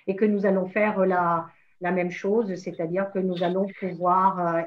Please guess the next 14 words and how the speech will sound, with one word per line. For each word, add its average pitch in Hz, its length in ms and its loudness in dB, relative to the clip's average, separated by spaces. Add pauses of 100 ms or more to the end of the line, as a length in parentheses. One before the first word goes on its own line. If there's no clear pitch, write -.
effectivement, 190 1160 -4 (460)
euh, 170 340 0 (200)
rentrer 240 680 2
dans 226 340 0 (300)
les 196 100 2
projets 196 680 0
et 254 320 0
dans 190 160 -4
les 190 120 0
résultats 196 520 -4
de 196 100 -2
projets. 170 460 -8 (840)
Christine, 277 520 2
euh, 233 380 4